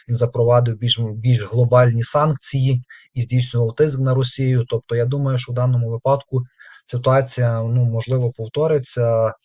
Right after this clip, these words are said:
особливо якщо переможе Дональд Трамп, тоді я думаю, що Байден буде мати ще, власне, два місяці для того, щоби, е, і відреагувати на, зокрема, появу північнокорейських військ на території України,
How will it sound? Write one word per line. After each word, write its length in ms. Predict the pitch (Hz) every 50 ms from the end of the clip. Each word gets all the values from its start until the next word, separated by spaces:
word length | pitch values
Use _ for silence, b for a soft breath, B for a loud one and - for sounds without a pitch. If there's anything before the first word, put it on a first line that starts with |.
| _ _ -
особливо 460 | 110 - - 120 117 127 143 143 131 123
якщо 260 | 117 120 - 127 120
переможе 440 | - 123 120 120 120 123 123 120 123
Дональд 340 | 113 117 117 117 117 117 120
Трамп, 340 | - 147 160 190 196 156 -
тоді 220 | - 123 113 120
я 120 | 120 117
думаю, 340 | 113 110 120 120 117 113 117
що 160 | 117 - 110
Байден 380 | 101 104 110 117 117 117 107 104
буде 200 | 104 110 107 110
мати 280 | 110 113 113 - - 110
ще, 140 | - 107
власне, 340 | 98 104 104 104 - - 107
два 180 | 98 104 110 104
місяці 500 | 123 147 139 - 147 127 - 143 131 123 _ b b b b b b -
для 120 | 113 117 107
того, 320 | - - 123 120 123 120
щоби, 400 | 120 - - 113 104 101 117 123 120 117 _ b b b b b b b - -
е, 160 | 120 127 127 -
і 140 | 208 180
відреагувати 800 | 151 156 139 139 139 143 131 139 147 143 143 139 131 127 131 123
на, 440 | 117 117 113 113 110 110 110 107 107
зокрема, 460 | - 117 - - 123 120 117 120 117 -
появу 340 | - 113 117 113 107 110 107 -
північнокорейських 880 | - 113 117 117 - - - 107 - 110 107 104 101 - - - 117 117
військ 220 | 151 175 165 143
на 100 | 147 143
території 440 | 123 139 135 131 127 - 139 131 127
України, 640 | 127 123 123 - 131 127 135 131 127 127 123 120